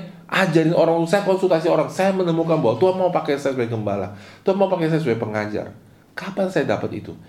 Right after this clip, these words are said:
Ketika saya pergi melayani orang. Kapan, kapan saya kenal calon istri saya, saudara? Ketika kami melayani bersama-sama. Kapan saya mulai suka sama dia?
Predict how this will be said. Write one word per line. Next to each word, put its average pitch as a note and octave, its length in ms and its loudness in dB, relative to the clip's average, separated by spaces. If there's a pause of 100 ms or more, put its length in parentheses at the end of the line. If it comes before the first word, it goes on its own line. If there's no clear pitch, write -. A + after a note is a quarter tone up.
(180)
Ketika G#2 320 -4
saya A#2+ 240 -2
pergi G#2+ 320 -6
melayani F#2 480 -8
orang. F2 320 -12 (320)
Kapan, F#3 400 0 (160)
kapan F#3 320 -2
saya D#3+ 240 -2
kenal C3+ 400 -4 (240)
calon C3 320 0
istri A#2+ 240 -6
saya, G#2 160 0
saudara? F2+ 320 -6
Ketika A#2 320 -4
kami A2 240 -2
melayani G2 240 -4
bersama-sama. F2+ 640 -10 (320)
Kapan F3+ 320 2
saya F#3 80 6
mulai F3 160 0
suka F#3 320 2
sama A2 320 -4
dia? F#2 160 -6